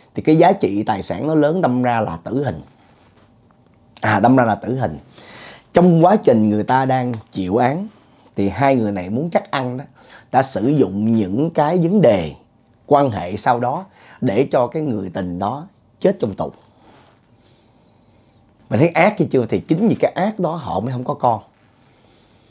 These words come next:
Thì hai người này ngồi trước mặt cái người thầy bên Thượng Thanh Phái đó, thì hai người này thừa nhận cái ác của mình, mới nói rằng là cái chuyện đó là chuyện mà trong quá khứ bồng bột,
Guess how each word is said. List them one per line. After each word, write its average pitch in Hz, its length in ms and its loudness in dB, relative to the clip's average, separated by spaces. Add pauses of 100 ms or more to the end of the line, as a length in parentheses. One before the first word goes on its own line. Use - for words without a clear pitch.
(460)
Thì 117 120 2
hai 156 260 4
người 123 180 2
này 110 180 0
ngồi 113 260 2
trước 220 280 -2
mặt - 180 -2
cái 170 120 -2
người 107 480 -2
thầy 101 320 2
bên 131 220 -2
Thượng 104 240 -6
Thanh 127 200 -6
Phái 160 320 -6
đó, 220 80 -6 (460)
thì - 80 -14
hai 123 180 -2
người 104 140 -6
này 95 220 -10
thừa 117 260 0
nhận 92 380 -6
cái 120 120 -4
ác 165 260 -10
của 135 60 -4
mình, 107 180 -6 (600)
mới 160 140 2
nói 165 200 2
rằng 110 180 -4
là 85 120 -10
cái 139 160 -8
chuyện 107 320 -4
đó 117 180 -4
là 139 140 -4
chuyện 90 380 -8
mà 90 100 -8 (140)
trong 110 260 0
quá 131 100 2
khứ 160 240 0
bồng 95 260 0
bột, 78 180 -12